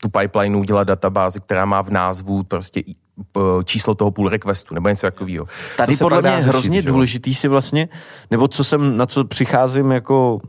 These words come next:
Speaker 2: eh, f-, možná postupem času, jako čím dál tím víc,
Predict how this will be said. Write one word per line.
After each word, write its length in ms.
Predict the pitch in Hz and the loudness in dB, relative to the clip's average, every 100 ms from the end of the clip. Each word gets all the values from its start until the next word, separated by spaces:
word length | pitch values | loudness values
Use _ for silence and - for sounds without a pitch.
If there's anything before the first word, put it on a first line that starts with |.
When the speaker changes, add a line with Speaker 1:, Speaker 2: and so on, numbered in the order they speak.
| - - | -10 -4
Speaker 2:
eh, 40 | 98 98 95 92 - _ | 0 0 0 -2 -6 _
f-, 300 | - - - _ _ _ _ _ 104 | -20 -20 -20 _ _ _ _ _ -2
možná 360 | 117 127 143 | 0 2 0
postupem 540 | 139 139 - 139 143 139 | 0 -4 -4 0 0 0
času, 420 | 175 - 110 98 | 0 0 0 2
jako 200 | 95 110 | 0 -2
čím 240 | - 117 | -2 0
dál 200 | 123 117 | 2 2
tím 180 | 139 143 | 0 0
víc, 340 | 101 85 - | 0 -4 -8